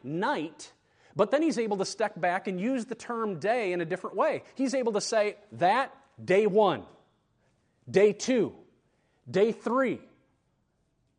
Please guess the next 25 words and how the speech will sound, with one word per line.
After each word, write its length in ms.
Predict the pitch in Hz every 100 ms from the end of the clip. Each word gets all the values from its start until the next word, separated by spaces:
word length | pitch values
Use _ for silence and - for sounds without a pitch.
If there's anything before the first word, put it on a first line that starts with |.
| _ _ _ _
The 80 | 180
use 380 | 196 240 302 -
of 180 | 269 160
day 400 | 208 277 233 196
along 540 | 196 196 214 294 311
with 180 | 220 190 -
evening 520 | 240 277 247 269 247
and 100 | 202
morning 720 | 180 208 294 294 151 143 214 - _ _ _ _ _ _ _ _ _ _ _ _ _ _ _ _ _ _ _ _ _ _
calls 360 | - 233 294 226
us, 140 | 208
I 100 | 214
believe, 440 | 202 202 226 302 -
to 200 | - 196 - _ _ _ _
read 420 | 131 208 320 240
this 360 | 147 151 - - -
as 600 | 165 160 175 175 - - _ _ _ _ _ _ _ _ _ _ _ _
what 200 | 160 151
we 180 | 175 285
would 160 | 285
envision 460 | 175 135 131 127 156
as 200 | 156 156
a 220 | 165 156 - _ _ _ _
twenty-four 560 | - 185 208 - 220 185
hour 380 | 127 135 151